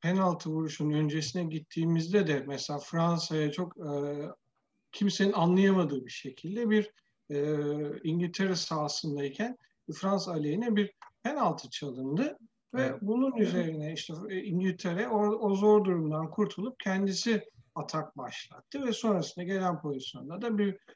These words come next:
Speaker 1: e, penaltı kazanarak maçı aldı. Yani işte bunları konuşmak insan, insanın canını sıkıyor. Bu işbirliğinin, e, biraz daha düzelmesini bekliyorsunuz. Yani sonuçta bu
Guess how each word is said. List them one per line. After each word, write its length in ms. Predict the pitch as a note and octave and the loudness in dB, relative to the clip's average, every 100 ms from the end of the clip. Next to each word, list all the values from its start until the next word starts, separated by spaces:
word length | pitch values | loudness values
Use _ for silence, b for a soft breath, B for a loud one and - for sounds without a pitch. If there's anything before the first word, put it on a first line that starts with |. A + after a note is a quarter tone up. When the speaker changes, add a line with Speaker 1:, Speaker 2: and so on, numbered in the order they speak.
| _ - | _ -8
Speaker 1:
e, 260 | D#3 E3 | -6 -4
penaltı 520 | E3 G#3 F3+ C#3+ - D3+ | -2 0 0 -2 -6 -2
kazanarak 640 | G3+ E3 B2 C3 A#3+ B3+ | 0 0 -4 -6 -8 -4
maçı 500 | G#3 F#3+ - A#3+ B3+ | -4 -2 -4 -6 -6
aldı. 600 | B3 B3 B3+ A#3 F#3 C3+ - B B _ _ - | -4 0 4 4 4 0 -10 B B _ _ -6
Yani 320 | D#4+ F#4 G#3+ - B | -4 -2 -2 -6 B
işte 180 | - D4 | -6 -2
bunları 260 | E4+ F4+ C4 | 0 0 0
konuşmak 500 | D4 D4+ - C#4+ - | 0 0 -2 -8 -4
insan, 500 | C4 - C4+ C4 B3 | -4 -2 -2 -4 -4
insanın 560 | B3+ C#4+ C4 B3 C4 B3+ | -4 -2 -2 -2 0 0
canını 340 | F#3 A3 A#3+ | 2 2 2
sıkıyor. 540 | A#3 - - C3+ C3 B2+ _ _ - | 0 -4 -8 -6 -6 -8 _ _ -6
Bu 120 | E4 | -2
işbirliğinin, 1000 | D4 D4+ - E4 C4+ A#3+ A#3 G#3+ F#3 G#3 | -2 -2 -6 -2 0 2 6 6 4 2
e, 520 | G3+ G3 G3 G3 G3 | 0 2 4 2 4
biraz 360 | G#3+ G#3+ G#3 G3+ | 2 2 0 -2
daha 240 | A3 G#3 | -2 0
düzelmesini 760 | G3 G3 G3+ G#3 F#3+ - G#3+ G3 | 0 2 2 2 0 0 0 2
bekliyorsunuz. 640 | E3+ - B2 - D#3 D3+ | 0 -2 -16 -12 -8 -4
Yani 240 | F#3+ F#3+ | -2 -2
sonuçta 500 | F3+ A3 G#3 - G#3 | -2 0 0 0 0
bu 220 | G#3 G#3 | 0 -2